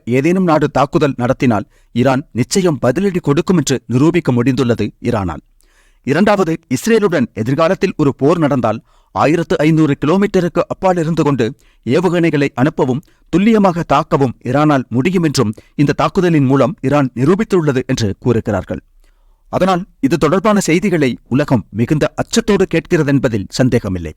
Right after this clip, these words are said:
காரணம், ஈரான் ஏதேனும் தாக்குதலை நடத்தினால், இஸ்ரேல் தக்கதான பதிலடி கொடுக்கும் என்று அந்நாடு முன்பே கூறியுள்ளது. அவ்வாறு இஸ்ரேல் பதிலடி கொடுத்தால்,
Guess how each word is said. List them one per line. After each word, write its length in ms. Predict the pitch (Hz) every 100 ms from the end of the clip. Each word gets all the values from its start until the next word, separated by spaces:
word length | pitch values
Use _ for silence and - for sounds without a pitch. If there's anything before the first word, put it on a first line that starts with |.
| _ _ _ _ _ -
காரணம், 400 | 175 190 156 - -
ஈரான் 320 | 240 196 220
ஏதேனும் 380 | 175 170 180 165
தாக்குதலை 480 | - - 196 180 160
நடத்தினால், 520 | - 147 - 127 101 143 _ -
இஸ்ரேல் 420 | 113 - 151 139 _ -
தக்கதான 440 | 135 - 208 190 160
பதிலடி 360 | 135 165 220 202
கொடுக்கும் 340 | 160 175 202
என்று 200 | 151 143 -
அந்நாடு 380 | 139 127 143 123 -
முன்பே 280 | 120 139 139
கூறியுள்ளது. 560 | - 120 120 95 82 - _ _ _ _ -
அவ்வாறு 360 | - 139 175
இஸ்ரேல் 360 | 147 - 185 151
பதிலடி 340 | 123 160 196 196
கொடுத்தால், 420 | 175 151 135